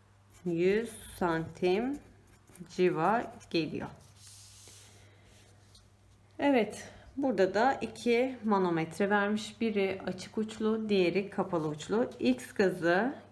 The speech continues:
civayla, Y gazı da civayla dengeleniyor. Açık hava basıncı kırk olduğuna göre diyor, e, manometreler dengede olduğuna göre X gazının basıncının Y gazının basıncına oranı nedir diyor.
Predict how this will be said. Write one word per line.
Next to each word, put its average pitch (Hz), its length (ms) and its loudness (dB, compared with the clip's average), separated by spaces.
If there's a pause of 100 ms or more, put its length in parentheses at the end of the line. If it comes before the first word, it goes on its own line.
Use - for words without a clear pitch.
(120)
civayla, 175 580 4
Y 208 340 2
gazı 160 340 -2
da 160 140 -4
civayla 165 480 -2
dengeleniyor. 202 600 0 (100)
Açık - 280 -4
hava 254 240 2
basıncı 220 600 0
kırk 190 320 -2
olduğuna 202 500 0
göre 196 340 0
diyor, 208 340 0 (540)
e, 170 640 -2
manometreler 202 800 2
dengede 165 360 -2
olduğuna 190 340 -2
göre 214 340 -2
X 254 260 -6
gazının 165 420 -2
basıncının 214 800 0
Y 214 200 0
gazının 160 460 -4
basıncına 165 580 -6
oranı 202 600 0
nedir 190 480 -2
diyor. - 160 -6